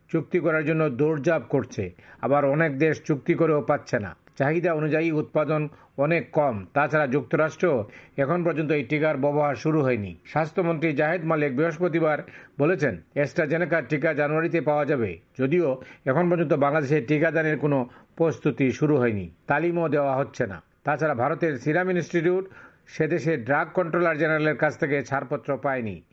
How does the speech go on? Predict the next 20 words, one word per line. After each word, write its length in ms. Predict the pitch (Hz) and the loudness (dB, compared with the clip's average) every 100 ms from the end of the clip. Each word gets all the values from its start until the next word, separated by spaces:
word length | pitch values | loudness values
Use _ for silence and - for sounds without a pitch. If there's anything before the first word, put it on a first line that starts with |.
| - | -2
Pfizer-এর 420 | 131 139 151 143 127 | -2 0 0 -2 -2
টিকা 260 | 139 156 | 0 0
বাংলাদেশে 480 | 139 143 147 123 143 | 0 0 0 0 0
আসছে 360 | 143 139 - 185 | 0 -2 -2 0
না, 140 | 160 | 0
এটা 140 | 147 | 0
প্রায় 220 | 151 135 127 | 0 0 0
নিশ্চিত, 540 | 139 123 - 110 - | -2 -2 -2 -2 -2
কারণ 300 | - 139 139 | 0 0 0
এই 100 | 139 | -2
টিকা 340 | 131 147 165 170 | -2 0 0 0
সংরক্ষণের 680 | 147 147 156 - 180 143 | -2 0 -2 0 0 0
কোনো 240 | 117 139 135 | 0 0 2
ব্যবস্থা 440 | 135 170 - 151 | 2 0 0 0
বাংলাদেশে 460 | 131 135 127 113 123 | 2 0 0 0 0
নেই। 300 | 127 104 85 - - - - | 2 0 -4 -16 -20 -8 -4
যে 100 | 151 | 0
পরিমাণ 440 | 175 175 170 156 | 0 0 0 -2
ঠান্ডার 420 | 139 139 160 185 | -2 -2 0 -2
মধ্যে 400 | 175 165 131 110 | -2 -2 -2 -2